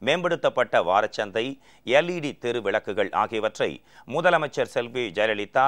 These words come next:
தலைமைச் செயலகத்தில் காணொலி காட்சி மூலம் திறந்தும் துவக்கியும் வைத்தார்.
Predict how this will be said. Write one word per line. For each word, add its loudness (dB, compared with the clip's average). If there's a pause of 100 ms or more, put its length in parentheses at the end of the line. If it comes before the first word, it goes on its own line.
(160)
தலைமைச் 2
செயலகத்தில் -2 (100)
காணொலி 0 (100)
காட்சி 0
மூலம் -2
திறந்தும் -4
துவக்கியும் -6
வைத்தார். 0